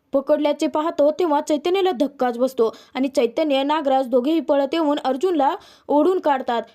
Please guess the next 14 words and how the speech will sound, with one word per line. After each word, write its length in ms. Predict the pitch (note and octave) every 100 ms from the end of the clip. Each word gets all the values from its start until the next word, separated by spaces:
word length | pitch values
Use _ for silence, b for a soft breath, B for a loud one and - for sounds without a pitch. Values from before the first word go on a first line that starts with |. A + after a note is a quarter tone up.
| b
त्यानंतर 460 | C4 D4 E4+ - C#4 b b b
चैतन्य 360 | D#4 D#4 F#4+ F4
अर्जुनवरती 560 | D#4 C4+ F4 G4 G4+ G4
खूप 260 | F#4 F#4+ -
चिडलेला 380 | C4+ A3+ B3+ B3
असतो 380 | B3 A#3+ A3+ B B
आणि 280 | D#4 D4 D#4+
अर्जुन 300 | C4+ A#3+ C#4+
म्हणायला 320 | C#4+ D4 D4
लागतो, 300 | E4+ E4+ D#4+
"चैतन्य, 520 | D#4+ D4+ C#4+ E4+ D#4
तुला 220 | D#4 D4 D4+
माहिती 360 | C4+ C4 C#4
नाही, 280 | C4+ B3+